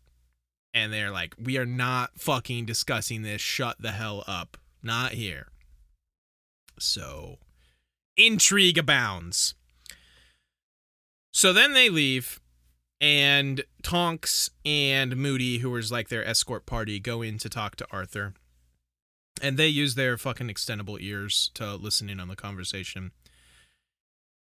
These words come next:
And, uh, they're like, "We cou-, we couldn't find the snake. They searched the whole area, but it just seems to have vanished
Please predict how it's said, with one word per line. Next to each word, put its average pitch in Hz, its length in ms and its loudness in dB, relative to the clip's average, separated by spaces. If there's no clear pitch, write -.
And, 156 280 6
uh, 143 360 6
they're 156 220 4
like, 143 200 2
"We 147 100 0
cou-, 190 200 -2
we 165 120 -2
couldn't 208 280 2
find 165 220 2
the 135 60 0
snake. 123 380 0
They 139 100 -2
searched 165 280 4
the 147 60 -2
whole 135 200 0
area, 113 460 -2
but 107 340 -4
it 113 80 -4
just 147 240 2
seems 139 220 -2
to 123 100 -4
have 107 80 -10
vanished 101 420 -4